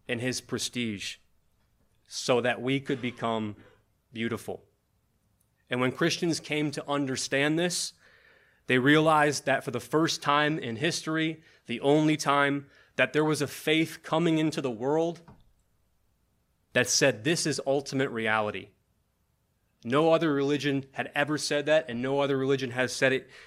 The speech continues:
since, that God Almighty gave himself away. That the heart of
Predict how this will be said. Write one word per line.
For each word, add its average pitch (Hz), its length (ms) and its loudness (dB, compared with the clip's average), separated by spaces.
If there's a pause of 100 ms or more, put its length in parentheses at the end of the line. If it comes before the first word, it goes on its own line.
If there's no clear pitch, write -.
(100)
since, - 580 0 (640)
that 120 220 -2
God 143 320 8
Almighty 131 720 2 (380)
gave 131 300 2
himself 123 760 -4 (500)
away. 104 440 -2 (1000)
That 135 160 -4
the 127 100 -6
heart 160 360 2
of 123 180 -2